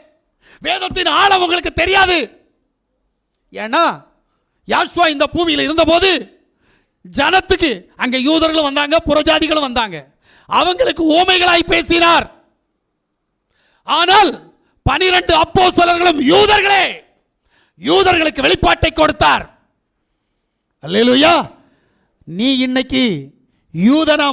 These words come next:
மாறல அப்படின்னா, ஆவிக்குரிய இஸ்ரவேலனா மாறல அப்படின்னா உனக்கு ரட்சிப்பு இல்ல, உனக்கு வேதத்தின்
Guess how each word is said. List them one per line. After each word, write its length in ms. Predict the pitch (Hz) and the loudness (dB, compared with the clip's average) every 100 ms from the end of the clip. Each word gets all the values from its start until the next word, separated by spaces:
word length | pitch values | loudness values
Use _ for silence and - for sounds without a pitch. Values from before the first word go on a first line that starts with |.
| 233 | 0
மாறல 340 | 269 277 269 269 247 | 0 0 -2 -2 -4
அப்படின்னா, 340 | 214 196 143 - _ _ _ | -6 -8 -12 -18 _ _ _
ஆவிக்குரிய 540 | 202 320 320 302 294 254 262 | 0 0 0 0 -2 -2 -4
இஸ்ரவேலனா 540 | 320 320 320 311 302 247 | -2 0 0 0 -2 0
மாறல 360 | 285 320 320 320 | 0 0 2 2
அப்படின்னா 320 | 277 277 269 214 - - 220 | 0 -2 -2 -4 -6 -8 -4
உனக்கு 220 | 269 294 294 | -2 -2 -4
ரட்சிப்பு 340 | 294 320 320 311 | -2 -2 -2 0
இல்ல, 120 | 339 330 226 - _ _ _ _ _ _ _ _ _ _ | 2 0 -2 -10 _ _ _ _ _ _ _ _ _ _
உனக்கு 280 | 269 320 294 311 | -6 -4 -2 0
வேதத்தின் 420 | 349 339 330 | 2 2 0